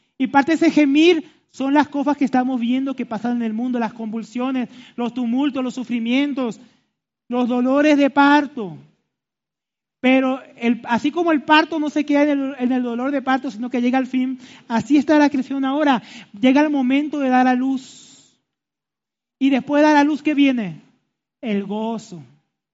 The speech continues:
la alegría. Y para la creación viene la gloria. Los, los sufrimientos que vemos hoy en día son apenas dolores de parto, pero van a pasar. Y va a llegar el momento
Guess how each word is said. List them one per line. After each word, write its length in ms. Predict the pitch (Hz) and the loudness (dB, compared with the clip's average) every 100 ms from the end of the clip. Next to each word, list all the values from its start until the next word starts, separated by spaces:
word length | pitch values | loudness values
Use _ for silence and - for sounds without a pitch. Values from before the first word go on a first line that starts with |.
| _ _ _ _ - | _ _ _ _ -6
la 220 | 202 202 | -2 0
alegría. 920 | 208 214 202 226 240 254 240 170 131 _ _ _ _ _ _ _ - | 0 0 0 2 4 4 2 -2 -8 _ _ _ _ _ _ _ -8
Y 140 | 233 | -2
para 220 | 240 233 | 2 4
la 120 | 233 | 4
creación 440 | 233 220 - 262 254 | 0 -4 -4 0 4
viene 460 | 269 269 330 320 - _ _ _ 190 | 4 4 2 -2 -10 _ _ _ -4
la 260 | 185 180 | -2 -2
gloria. 640 | 175 190 190 202 190 151 131 _ _ _ _ _ _ _ _ _ _ _ _ _ _ _ | -4 -8 -8 -8 -8 -10 -14 _ _ _ _ _ _ _ _ _ _ _ _ _ _ _
Los, 240 | 226 202 208 | -12 -12 -10
los 180 | 240 214 | -12 -10
sufrimientos 480 | 226 233 233 254 277 | -6 -4 -4 -4 -4
que 80 | |
vemos 200 | 254 254 | -4 -4
hoy 100 | 262 | -6
en 60 | 240 | -2
día 140 | 247 | -2
son 160 | 247 254 | -2 -4
apenas 340 | 247 247 254 | -4 -4 -4
dolores 320 | 240 226 226 226 | -4 -6 -6 -6
de 80 | |
parto, 420 | 220 208 202 175 156 _ _ _ - | -6 -6 -8 -14 -20 _ _ _ -12
pero 240 | 208 196 | -10 -8
van 160 | 196 202 | -8 -8
a 140 | 208 | -8
pasar. 480 | 208 - 196 170 151 - _ _ _ _ _ _ _ _ - | -10 -10 -10 -10 -14 -20 _ _ _ _ _ _ _ _ -10
Y 80 | 208 | -6
va 120 | 202 | -2
a 20 | |
llegar 240 | 208 208 226 | -2 -2 -2
el 100 | 226 | -4
momento 640 | 208 208 226 208 175 | -6 -6 -6 -8 -16